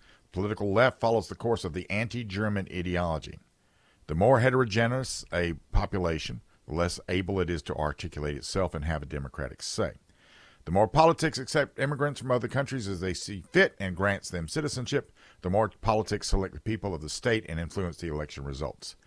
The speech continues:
These migrants then vote differently than the locals." He also pointed out how easy it would be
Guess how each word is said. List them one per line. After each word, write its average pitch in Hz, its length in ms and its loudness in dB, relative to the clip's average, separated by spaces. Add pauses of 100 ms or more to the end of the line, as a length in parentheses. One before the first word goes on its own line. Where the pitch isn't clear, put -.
(340)
These 104 240 2
migrants 104 400 4
then 127 240 0
vote 131 260 -2
differently 104 460 -4
than 98 200 -4
the 98 60 -4
locals." 117 520 -2 (3000)
He 127 120 4
also 196 240 8
pointed 135 340 2
out 110 220 0
how 110 240 4
easy 147 400 -2
it 113 80 0
would 87 160 -4
be 69 260 -8